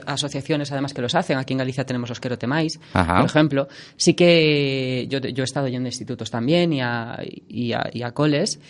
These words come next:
Speaker 2: Mm.
Speaker 1: Eh, entonces, sí hay gente que vamos y hacemos, pero claro, en
Speaker 2: Mensaje
Speaker 1: seis sesiones no te da tiempo de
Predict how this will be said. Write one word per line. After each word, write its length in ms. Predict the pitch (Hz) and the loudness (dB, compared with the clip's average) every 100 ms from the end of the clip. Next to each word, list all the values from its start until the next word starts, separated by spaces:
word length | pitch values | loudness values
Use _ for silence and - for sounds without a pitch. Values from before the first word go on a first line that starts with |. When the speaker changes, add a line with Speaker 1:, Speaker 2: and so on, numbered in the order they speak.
| - - | -14 0
Speaker 2:
Mm. 60 | 135 | 8
Speaker 1:
Eh, 480 | 170 170 160 156 160 | 10 10 8 6 2
entonces, 640 | 160 170 165 165 151 156 | 4 4 4 2 2 0
sí 220 | - 214 | 0 4
hay 120 | 196 180 | 6 4
gente 240 | 175 170 | 0 0
que 100 | 165 | 0
vamos 300 | 156 165 180 | 0 0 -2
y 20 | - | -4
hacemos, 360 | - 143 139 | -4 -2 -2
pero 160 | - - | 0 4
claro, 200 | - 160 | 6 6
en 40 | 120 | 6
Speaker 2:
Mensaje 160 | 117 107 | 6 6
Speaker 1:
seis 40 | 101 | 4
sesiones 540 | 180 185 185 214 170 | 2 2 2 0 0
no 100 | 160 | 0
te 60 | 175 | 0
da 140 | 165 | 0
tiempo 360 | 160 170 185 214 | 0 0 2 2
de 440 | 160 131 - - | 4 4 2 -2